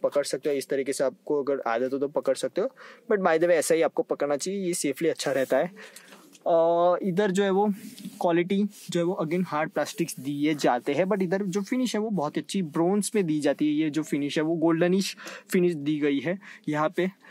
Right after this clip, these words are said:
And, uh, जैसे कि आपको मैंने नीचे buttons तो दिखाई ही दी है, आपको नीचे beige का भी इस्तेमाल हुआ है,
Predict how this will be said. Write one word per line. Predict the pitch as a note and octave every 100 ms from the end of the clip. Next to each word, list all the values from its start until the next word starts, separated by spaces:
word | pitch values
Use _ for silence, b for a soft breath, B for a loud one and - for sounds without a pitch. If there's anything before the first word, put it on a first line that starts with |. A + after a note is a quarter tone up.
| B
And, | B - D3+
uh, | D3+ D#3+ D#3 D#3+ D#3+ D#3+ D#3+
जैसे | E3 E3+
कि | E3+
आपको | -
मैंने | E3 D#3+
नीचे | D#3 D3
buttons | D3+ C3 D3 -
तो |
दिखाई | D3 C3+ D3+ D3
ही | D#3+
दी | D3+ D3
है, | D#3
आपको | - - F#3+
नीचे | E3+ F#3
beige | D#3+ D3 C#3+
का | E3
भी | D#3
इस्तेमाल | - D3+ D3+
हुआ | D3 C#3+
है, | C#3+ F#3+